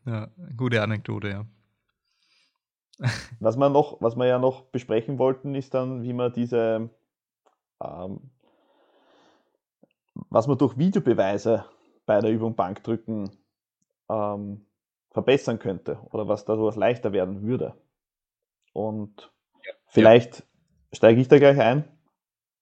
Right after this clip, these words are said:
Speaker 2: Also grundsätzlich, was man durch Videobeweise sicher verbessern könnte, wäre eben dann diese, diese Unsicherheit im Nachhinein, äh, ob jetzt der Versuch, ob's da wirklich eine Abwärtsbewegung gegeben hat. Ich finde auch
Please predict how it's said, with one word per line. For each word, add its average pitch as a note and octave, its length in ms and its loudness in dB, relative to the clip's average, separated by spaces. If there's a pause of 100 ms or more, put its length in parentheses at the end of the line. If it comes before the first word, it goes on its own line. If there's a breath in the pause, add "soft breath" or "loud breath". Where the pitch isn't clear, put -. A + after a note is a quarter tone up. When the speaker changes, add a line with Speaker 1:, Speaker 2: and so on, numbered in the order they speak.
(540)
Speaker 2:
Also A2+ 260 4
grundsätzlich, D3 680 4 (360 soft breath)
was A2+ 220 4
man C3 100 4
durch A#2+ 200 6
Videobeweise C#3 880 6
sicher D3 600 4 (920)
verbessern B2+ 580 2
könnte, C#3+ 640 4
wäre A#2+ 260 6
eben B2+ 280 0
dann B2 180 2
diese, A#2+ 400 6
diese A#2 300 0 (160)
Unsicherheit C#3+ 720 2
im A#2+ 120 0
Nachhinein, B2+ 640 0 (480 soft breath)
äh, - 60 -4
ob A2+ 520 2
jetzt A#2+ 400 2
der A#2 80 6
Versuch, B2+ 500 0 (180)
ob's - 180 -6
da A2+ 100 2
wirklich B2+ 240 -4
eine A2+ 120 2
Abwärtsbewegung C3+ 760 0
gegeben B2+ 400 -2
hat. B2+ 280 0
Ich A#2+ 120 -4
finde A#2+ 200 2
auch A#2 120 4